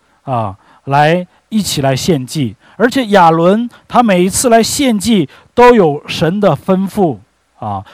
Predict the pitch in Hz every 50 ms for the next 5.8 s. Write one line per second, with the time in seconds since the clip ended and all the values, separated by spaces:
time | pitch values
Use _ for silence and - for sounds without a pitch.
0 | _ - - - 185 226 247 277 269 240 202 214 214 226 214 214 214 220 - _
1 | _ _ - 147 156 180 196 202 - - - 269 254 226 202 180 160 151 _ _
2 | _ _ _ _ _ _ _ _ _ _ _ _ _ - - - 160 170 180 240
3 | 233 214 175 180 220 202 165 131 113 _ _ _ _ - 147 165 190 226 - -
4 | 262 233 202 - - - 196 208 220 202 208 208 185 - 240 202 156 113 113 _
5 | _ _ _ _ - 156 175 208 214 180 143 135 135 135 127